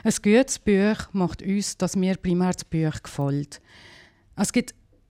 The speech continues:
über zehntausend deutschsprachende Bücher, die pro Jahr erscheinen,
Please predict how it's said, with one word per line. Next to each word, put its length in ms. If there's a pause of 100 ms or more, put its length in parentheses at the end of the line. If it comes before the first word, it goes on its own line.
(600)
über 240
zehntausend 1300
deutschsprachende 720
Bücher, 420
die 120
pro 200
Jahr 420 (220)
erscheinen, 500